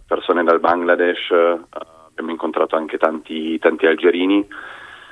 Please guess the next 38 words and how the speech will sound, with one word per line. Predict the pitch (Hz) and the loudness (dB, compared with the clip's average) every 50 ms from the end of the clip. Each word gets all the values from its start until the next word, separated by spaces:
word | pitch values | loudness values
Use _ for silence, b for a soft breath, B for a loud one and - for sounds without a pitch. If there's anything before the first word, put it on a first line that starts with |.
| B B B B - | B B B B -8
E | - - 90 85 82 82 82 82 82 82 80 78 | 0 2 4 4 4 4 2 2 2 2 2 2
come | 76 - 98 95 95 | 4 4 4 4 4
diceva | 85 87 - 101 90 87 90 | 2 0 0 2 2 4 4
lei | 92 101 | 2 2
prima, | - - 92 92 95 92 82 - | 0 0 0 2 2 2 2 2
sì, | - 87 | 2 2
abbiamo | 82 85 82 85 87 | 2 2 2 0 0
iniziato, | 87 85 82 - - 90 85 - - 90 85 82 80 80 82 82 80 80 | -2 -4 -2 2 2 2 2 2 0 0 2 2 4 4 4 2 2 0
sono | - 80 82 | -2 -6 -4
iniziati | 82 82 78 - 82 - | -4 -4 -2 -2 -2 2
i | - | 2
lavori | - 90 85 87 85 82 85 | 2 4 4 4 4 2 0
per | - - 87 80 - | 0 0 0 0 -2
costruire | - 85 - - 87 87 85 82 80 | -6 -12 -8 -2 0 0 0 0 0
questa | - 85 80 - - 82 | -4 -4 -4 -4 -4 -2
tenda | - 90 87 85 85 | 0 0 0 0 0
capannone | - 85 - - 90 90 92 92 90 87 | 0 0 0 0 0 2 2 2 2 0
che | - - 87 | -2 -2 0
verrà | 85 80 78 | 2 2 2
utilizzata | 78 73 - 82 82 82 76 82 82 78 - 80 | 0 -2 -4 -4 -4 0 2 2 2 2 0 -2
poi | - 85 82 80 | 0 2 0 2
come | - - 85 82 82 | 2 -2 -2 -2 -4
cucina | - - 87 - - 95 87 85 | -8 -10 -10 -6 -2 0 0 0
comune | - 92 85 85 85 87 87 87 87 87 | 0 0 0 0 2 2 4 4 4 4
dalle | 82 82 80 82 82 | 4 2 2 2 0
persone | - 82 78 76 - - 80 82 82 82 82 82 82 80 76 | 0 0 -2 -2 -2 -2 -2 -2 -2 -2 -2 -2 -2 -4 -4
che | - - 73 - | -6 -8 -10 -4
stanno | - - 85 82 82 82 82 | 0 2 2 2 2 0 -4
all'interno | 80 80 80 78 - 82 80 78 80 80 82 80 80 80 80 80 78 76 73 | -6 -6 -6 -2 0 0 0 0 -2 -6 -4 -2 -2 0 0 0 -2 -2 0
del | 80 78 80 80 82 78 76 | -2 0 2 2 2 2 2
campo | - 82 80 78 - - | 0 -2 -2 -2 -2 -4
di | 85 85 | -4 -2
Lipa, | 87 90 92 - 92 90 | -4 -2 0 2 2 2
che | 85 - 78 | 2 -2 -8
sono | - 82 80 82 - | -12 -12 -12 -12 -12
tutti | - - - - _ _ - 85 82 82 | -14 -16 -16 -16 _ _ -12 -10 -6 -2
uomini | 82 82 85 87 87 85 82 82 80 82 80 - | 2 4 4 4 4 2 -2 -6 -10 -12 -10 -8
single, | - 92 90 92 95 95 95 98 98 101 | -4 -2 0 2 4 4 4 4 0 -4